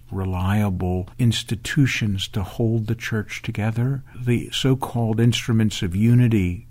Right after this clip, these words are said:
uh, which are all English instruments, have ceased to serve the whole communion and reflect more and more Western values and, and Western innovation. Uh, and, um, something new will emerge,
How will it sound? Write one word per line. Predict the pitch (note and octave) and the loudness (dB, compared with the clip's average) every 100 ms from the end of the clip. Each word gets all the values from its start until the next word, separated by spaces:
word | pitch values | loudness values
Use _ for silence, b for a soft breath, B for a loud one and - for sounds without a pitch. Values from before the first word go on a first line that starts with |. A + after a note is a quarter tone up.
| - - | -18 -10
uh, | G#2+ | -6
which | G#2+ - | -4 -4
are | A2 | -4
all | G#2+ G2+ - | -2 -4 0
English | C3 C#3 A2+ G#2+ - - - - - | 6 8 8 4 0 -4 -10 -8 0
instruments, | D#3 - - F2 F2 F2 - | 0 0 -2 -2 0 -2 -6
have | - B2 A2 | -6 -2 0
ceased | - B2 - | 2 0 0
to | A#2 | -4
serve | - A#2 G#2 | 0 0 0
the | G#2 | -4
whole | A#2+ A2 | -2 -4
communion | - G#2 A2+ B2 A2+ F#2 F2 - | -2 0 4 6 6 4 0 -2
and | A2 G#2 | 0 0
reflect | G2+ - A2+ G#2 - | 0 -2 0 -2 -2
more | F#2+ G#2 G2+ | -2 0 2
and | G2 | 2
more | F#2 G2 G2 F#2+ F2 E2+ | 2 2 2 2 0 -2
Western | G2+ G2+ - - F#2+ | -2 -2 -2 -4 -2
values | F#2 F#2 F#2 F#2 F#2 F#2 F2 F2+ | 0 0 2 0 0 -2 -4 -4
and, | F2+ F2 F2 | -4 -4 -6
and | F#2 F#2 | -4 -2
Western | F2 G2 - - F2+ F2 D#2 - | 0 -2 -2 -4 -2 -2 -4 0
innovation. | G#2 G2+ F#2+ G2 F#2+ - F#2+ F#2 F#2 b b b b - | 0 2 2 2 0 -2 -4 -4 -6 b b b b -10
Uh, | A2+ - - | -8 -8 -6
and, | A2+ G#2+ G2+ G2 | -2 2 2 2
um, | F#2+ F#2 - - - | 0 0 -4 -18 -12
something | - D3+ D3+ - D3 | 0 4 4 6 6
new | C#3+ D#3 | 8 6
will | B2+ G#2 | 4 2
emerge, | G#2 A#2 A#2 F2+ - - | 4 4 4 2 -2 -6